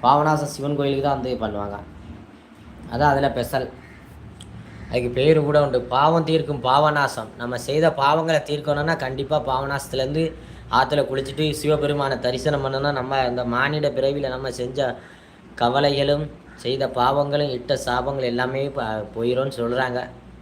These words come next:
அப்படி ஒரு நம்பிக்கை மக்களுக்கு இருக்கு. நாங்கெல்லாம் அடிக்கடி போவேன், சிவபெருமானை தரிசனம் பண்ணுவேன், ஆத்துல குளிச்சுட்டு அருமையா இருக்கும் அங்கேயும்.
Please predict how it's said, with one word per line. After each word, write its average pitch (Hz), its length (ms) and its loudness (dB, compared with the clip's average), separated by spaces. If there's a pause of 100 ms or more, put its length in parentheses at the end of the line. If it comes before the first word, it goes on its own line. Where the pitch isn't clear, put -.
(720)
அப்படி 120 240 0
ஒரு 123 100 2
நம்பிக்கை 147 420 0
மக்களுக்கு 135 480 -2
இருக்கு. 120 480 -2 (500)
நாங்கெல்லாம் 127 400 0
அடிக்கடி 127 380 -2
போவேன், 123 520 0 (340)
சிவபெருமானை 131 640 0
தரிசனம் 117 420 -2
பண்ணுவேன், 117 480 -2 (100)
ஆத்துல 110 280 -2
குளிச்சுட்டு 110 560 -8
அருமையா 117 400 -2
இருக்கும் 107 240 -2
அங்கேயும். 95 380 -6